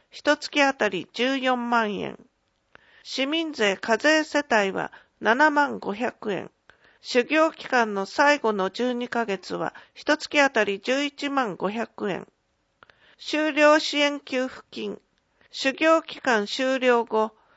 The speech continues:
市民税非課税世帯は五万円。市民税課税世帯は二万五千円。街角カメラマン、増田さんからの投稿。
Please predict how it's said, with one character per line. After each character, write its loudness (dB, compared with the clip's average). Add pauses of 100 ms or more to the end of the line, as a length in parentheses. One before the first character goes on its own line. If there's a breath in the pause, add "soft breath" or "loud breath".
(220 soft breath)
市 -6
民 -2
税 0
非 -10
課 4
税 2
世 -4
帯 2
は -2 (180)
五 0
万 0
円。 -6 (420)
市 -4
民 -4
税 0
課 -2
税 4
世 -2
帯 2
は -2 (180)
二 -4
万 2
五 -4
千 -2
円。 -10 (1500)
街 -2
角 2
カ 0
メ -2
ラ 0
マ -6
ン、 -14 (760 soft breath)
増 -2
田 6
さ 4
ん -2
か -2
ら 2
の -4
投 -4
稿。 -8